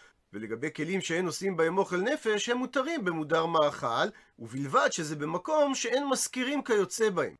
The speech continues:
כפי שתסביר הגמרא בהמשך. וממשיכה המשנה, "המודר מאכל מחברו לא ישאילנו נפה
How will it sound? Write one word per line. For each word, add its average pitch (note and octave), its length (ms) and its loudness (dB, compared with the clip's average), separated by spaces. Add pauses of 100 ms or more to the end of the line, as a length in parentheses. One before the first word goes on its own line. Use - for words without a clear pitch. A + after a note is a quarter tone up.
כפי - 240 -6
שתסביר G3+ 520 0
הגמרא F#3 320 6
בהמשך. A3 600 0 (280)
וממשיכה G3+ 540 4
המשנה, C#3+ 580 0
"המודר B2 400 2
מאכל F3+ 360 4
מחברו F#3+ 720 2
לא A3+ 260 2
ישאילנו F#3 600 2
נפה F3 400 4